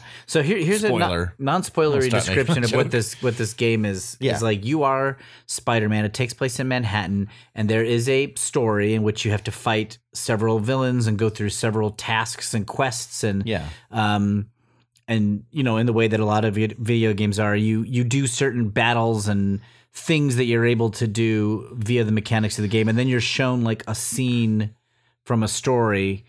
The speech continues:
Speaker 1: where there are characters that things happen. And over the course of the game, this, these stories evolve.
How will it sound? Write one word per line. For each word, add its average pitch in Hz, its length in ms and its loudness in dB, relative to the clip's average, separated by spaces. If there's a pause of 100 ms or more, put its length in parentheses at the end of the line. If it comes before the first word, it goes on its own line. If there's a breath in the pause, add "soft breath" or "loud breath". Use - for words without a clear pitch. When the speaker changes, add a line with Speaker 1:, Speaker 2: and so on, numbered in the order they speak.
(460 soft breath)
Speaker 1:
where 107 220 2
there 104 180 2
are 98 120 -2
characters 107 680 -2
that 98 140 -6
things 107 260 -2
happen. 104 300 0
And 110 100 0
over 127 120 0
the 120 80 -2
course 120 260 0
of - 80 -10
the 113 60 -2
game, 104 240 0
this, 101 200 -4
these 113 240 -4
stories 107 360 0
evolve. 92 600 -4